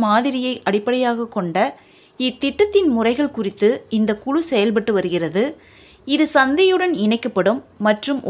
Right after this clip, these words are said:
ஓய்வூதியம் பெறுவோர் அவர்களின் கடைசி சம்பளத்தில் குறைந்தபட்சம் நாற்பது முதல் ஐம்பது சதவீதம் பெறுவதை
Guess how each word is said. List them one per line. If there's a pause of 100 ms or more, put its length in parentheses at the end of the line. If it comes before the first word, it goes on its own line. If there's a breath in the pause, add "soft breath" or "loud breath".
ஓய்வூதியம்
பெறுவோர் (500 soft breath)
அவர்களின்
கடைசி (100)
சம்பளத்தில் (200)
குறைந்தபட்சம் (220)
நாற்பது
முதல் (100)
ஐம்பது
சதவீதம்
பெறுவதை